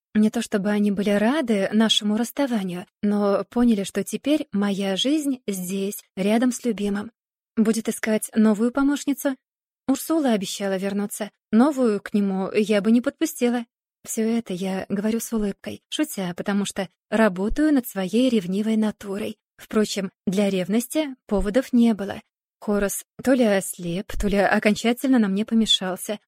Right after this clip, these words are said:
Других женщин он просто не замечает. Наш разговор прерывает появление темных. Гаранор только вернулся с очередной пресс-конференции и выглядит уставшим, но явно довольным прожитым днем. После того, как были обнародованы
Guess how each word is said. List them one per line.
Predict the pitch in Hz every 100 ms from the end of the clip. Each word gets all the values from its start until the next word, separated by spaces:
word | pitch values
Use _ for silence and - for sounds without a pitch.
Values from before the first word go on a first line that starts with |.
| -
Других | 240 247 226 190
женщин | 214 311 - 208
он | 185
просто | 190 190 226
не | 233
замечает. | 240 269 - 208 202 - _ _ _ _ _ -
Наш | 208 214 196
разговор | 196 196 196 294
прерывает | - 226 214 190 185 185 -
появление | 247 233 269 254 254
темных. | - 202 196 226 - _
Гаранор | 214 214 233 269
только | - 262 233 -
вернулся | 185 220 269 -
с | 202
очередной | 220 - 220 240 277
пресс-конференции | 262 269 262 247 254 226 196 - 180 -
и | 220
выглядит | 214 254 240 220
уставшим, | 233 - 202 190 - 196 - -
но | 220 269 254 -
явно | 208 220 190 190
довольным | 185 185 175 180 208 294 - _
прожитым | 214 208 196 240 - 254 233
днем. | 226 208 175 180 _
После | 285 277
того, | 247 214 208
как | 190
были | 175 190
обнародованы | 196 190 208 208 196 190 185 180